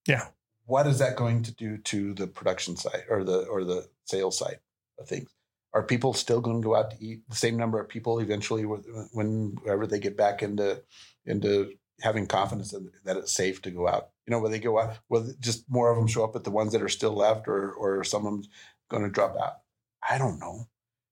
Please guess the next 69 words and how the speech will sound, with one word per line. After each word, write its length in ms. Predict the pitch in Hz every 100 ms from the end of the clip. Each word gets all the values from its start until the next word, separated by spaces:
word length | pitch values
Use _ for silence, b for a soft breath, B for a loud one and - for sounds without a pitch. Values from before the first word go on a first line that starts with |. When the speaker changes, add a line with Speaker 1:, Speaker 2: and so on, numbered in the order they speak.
| -
Speaker 2:
You 60 |
know, 120 | 151 151
we 160 | 147
live 200 | 170 170
in 100 | 147
a, 120 | 107 -
we 100 | 147
live 180 | 214 269
in 120 | 214
a 60 |
bubble. 540 | 90 - 82 98 90 - -
In 100 | 113
Speaker 1:
You 80 | 151
should 220 | 196 180
live 120 | 160
in 120 | 135
Del 140 | 120 110
City. 360 | - 151 110
You 140 | 123 143
don't 140 | 175
even 180 | 135 110
know 140 | 113 147
bubble. 360 | 117 107 101 95
Speaker 2:
Well, 100 | 117
Speaker 1:
Like, 220 | 139 151
we 60 | 214
don't 80 |
even 100 | 175
know 60 | 117
what's 140 | 120 120
going 180 | 135 127
on 120 | 131
outside 280 | 135 135 139
Speaker 2:
okay, 60 |
Speaker 1:
the 40 | 123
Speaker 2:
so, 120 | 120
Speaker 1:
border. 200 | 180 117
Speaker 2:
so, 160 | - 160
Jay, 320 | 151 156 135
you 300 | 147 226 320
and 140 | 254
I 400 | 147 139 143 143
have 180 | 131 117 -
had 180 | 123 120
the 80 | 123
opportunity 320 | 117 - 110
to 60 | 107
travel 340 | 113 104 101
around 240 | 98 92 92
the 60 |
world. 240 | 90 - - _
Speaker 1:
Mm-hmm. 180 | 123 135 - - -
Speaker 2:
Y-, 120 | 135 -
you 80 | 139
know, 80 | 139
I 80 |
used 200 | 143 147
to 60 | 143
do 160 | 120 120
this 220 | 120 -
thing 220 | 117 113
when 140 | 104
I, 160 | 95 82
when 180 | - 117
I 60 | 104
talk 320 | - 117 117
to, 220 | 107 92
when 160 | 120 110
I 120 | 104